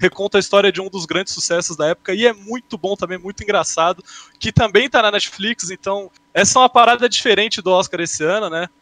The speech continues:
Tem vários filmes que, que tão na premiação e que tão na Netflix também, inclusive tem,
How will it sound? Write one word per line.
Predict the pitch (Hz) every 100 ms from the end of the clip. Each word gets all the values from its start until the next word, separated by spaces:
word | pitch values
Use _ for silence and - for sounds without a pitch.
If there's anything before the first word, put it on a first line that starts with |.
| -
Tem | 170
vários | 135 180 233 -
filmes | 214 208 190
que, | - 185 180 170 160
que | -
tão | - 196
na | 185
premiação | 180 175 156 - 202
e |
que | 202 -
tão | 196
na | 226
Netflix | 202 175 - 180 -
também, | 156 151 190
inclusive | 196 170 151 185
tem, | 180 190 180 156